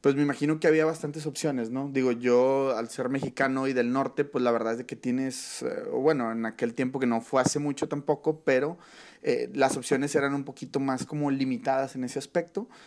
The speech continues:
Eh, pues me imagino, no sé, en, en, en la Ciudad de México tenías tú un poquito más como, eh, panoramas más, ah, abiertos de poder estudiar en varias escuelas, o era más como voy al enap y de aquí salen los artistas buenos y pues por aquí me voy.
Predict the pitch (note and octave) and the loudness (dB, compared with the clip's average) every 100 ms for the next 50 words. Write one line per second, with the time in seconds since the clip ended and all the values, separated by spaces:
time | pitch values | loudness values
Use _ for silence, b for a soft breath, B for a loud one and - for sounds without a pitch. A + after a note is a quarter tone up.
0 | B B - A#2+ A#2 A#2 A2+ A2+ A2 G#2+ | B B 2 4 6 6 4 4 0 -2
1 | - B2 A#2+ B2+ A#2+ C3 C3 C3+ C#3 F#3 | -6 -4 0 0 0 -2 0 0 -2 0
2 | B2 A#2 A2+ A#2 A2+ A#2+ A#2 - A#2+ B2 | -2 -2 -4 -4 -4 -2 -2 2 2 2
3 | B2 - C3+ - A#2 A#2+ B2+ B2+ - - | -2 -4 -4 -2 0 0 0 0 -4 -4
4 | B2 A#2+ B2 C3 B2+ B2+ B2 B2 C3+ B2+ | -2 -2 -8 -4 0 2 0 -2 -2 0
5 | A#2 - B B B - A2+ A2 A2+ - | 0 -4 B B B -2 0 2 -2 0
6 | B2+ B2 A#2 B2+ C3 C3 C3 - C3 C3 | 2 4 2 0 -2 -2 -4 -4 -4 -4
7 | A#2 A#2 B2 C3+ C3+ B2 C3+ B2 A#2 B2 | -2 0 2 2 2 -4 -6 -4 -2 -2
8 | A#2+ - B2 B2 A#2+ A#2+ B2 - - C#3 | -2 -2 -2 0 -2 -4 -8 -6 2 2
9 | D3 E3+ - - B2 A2+ A2 A#2+ B2+ B2+ | 2 -2 -4 0 2 2 2 4 4 2
10 | B2 - B2+ A#2 A#2+ B2 C3+ B2+ C3 E3 | -2 -2 0 -2 2 4 4 2 0 -2
11 | E3 - C3+ A#2+ A#2 - B2+ B2+ B2+ A2+ | -2 -6 -2 -2 -4 -8 -12 0 2 2
12 | - B2+ B2+ C3 B2+ C3+ C3 A#2+ A#2 - | 0 0 0 0 0 -2 -6 -8 -8 -8
13 | A#2+ - C3 B2 C3 C#3+ E3 D#3+ C#3 - | -6 -4 -4 0 0 2 0 -4 -8 -6
14 | A2 A2 A2 G2+ A#2+ A#2+ A#2 A2+ | -8 -6 -6 -6 -4 -4 -2 -4